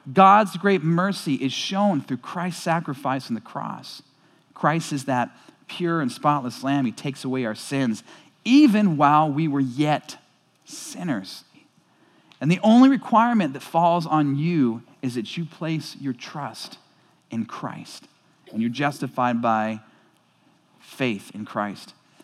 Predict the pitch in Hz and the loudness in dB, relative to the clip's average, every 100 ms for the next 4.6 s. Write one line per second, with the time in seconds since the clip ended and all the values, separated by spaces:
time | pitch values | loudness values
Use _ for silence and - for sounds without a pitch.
0 | _ _ - 165 - 202 196 185 185 170 | _ _ -8 -6 4 8 8 6 0 2
1 | 165 165 143 - - 135 131 - - _ | 2 2 -6 -10 -2 -2 -2 -6 -16 _
2 | _ _ _ - 127 127 123 131 127 120 | _ _ _ -8 -2 0 0 0 0 -2
3 | - 131 120 117 113 104 98 101 104 110 | -6 0 0 0 -6 -6 -10 -6 -4 -4
4 | 104 - 98 95 85 | -8 -16 -14 -12 -12